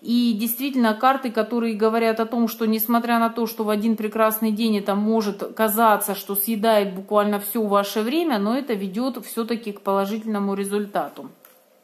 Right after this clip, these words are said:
Конечно, каждый шаг может даваться здесь со страхом, с какой-то боязнью его сделать,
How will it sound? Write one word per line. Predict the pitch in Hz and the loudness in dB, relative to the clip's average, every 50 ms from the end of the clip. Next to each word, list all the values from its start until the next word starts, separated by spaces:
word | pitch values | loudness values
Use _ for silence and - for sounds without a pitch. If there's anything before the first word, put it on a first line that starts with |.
| _ _ - - | _ _ -8 -2
Конечно, | - 226 247 294 339 349 339 - 285 277 269 269 269 - - - - - - - - _ _ | 0 0 2 2 0 0 0 0 0 0 0 0 -4 -10 -18 -20 -20 -20 -20 -20 -20 _ _
каждый | - 269 294 269 240 233 262 254 | 4 4 4 6 4 2 0 0
шаг | 240 - - 320 330 339 339 - | 0 2 4 6 6 6 6 6
может | 240 233 247 269 302 294 277 277 226 208 | 4 6 6 6 4 2 0 -2 -2 2
даваться | 214 220 220 220 247 262 285 277 - 247 226 | 2 2 2 4 4 2 2 2 0 -2 -2
здесь | 214 196 196 247 269 262 - - | -2 -2 -2 -2 0 0 0 0
со | - 240 233 | 0 0 0
страхом, | 240 - - 262 269 277 294 277 285 269 240 233 220 | -2 -2 2 4 6 6 6 4 4 2 2 2 0
с | - | -2
какой-то | - - 214 208 - 247 247 220 - 226 | -4 -6 -6 -6 -4 -6 -6 -2 0 0
боязнью | 220 202 220 226 226 220 262 269 262 262 233 226 240 233 220 214 | 2 2 2 2 2 2 2 2 2 2 2 2 2 2 2 2
его | 214 220 220 | 0 -2 -2
сделать, | 202 196 190 220 269 294 294 269 254 - - | -2 -4 -4 -2 -2 2 2 2 0 0 -4